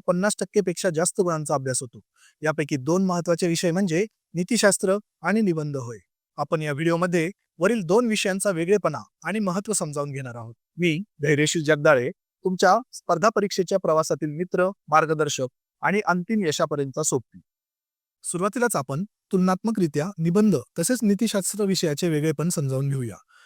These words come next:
तुलना करताना आपण सामान्य अध्ययन पेपर एकचा विचार करूया. हा विषय एकूण दोनशे पन्नास मार्कांचा असून या विषयाचा अभ्यास करण्यासाठी आपणास इतिहास, त्यामध्ये प्राचीन, मध्ययुगीन, आधुनिक आणि जगाचा इतिहास,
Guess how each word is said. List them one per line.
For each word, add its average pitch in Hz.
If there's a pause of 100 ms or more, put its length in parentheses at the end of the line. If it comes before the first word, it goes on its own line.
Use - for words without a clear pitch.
(180)
तुलना 170
करताना 226
आपण 196 (200)
सामान्य 190
अध्ययन 175
पेपर 190 (100)
एकचा 202
विचार 139
करूया. 110 (380)
हा 208
विषय 190 (260)
एकूण 190 (200)
दोनशे 175
पन्नास 170
मार्कांचा 196
असून 180
या 175
विषयाचा 165
अभ्यास 156
करण्यासाठी 156
आपणास 151 (260)
इतिहास, 147 (200)
त्यामध्ये 147
प्राचीन, 156
मध्ययुगीन, 143
आधुनिक 151
आणि 175 (360)
जगाचा 196
इतिहास, 110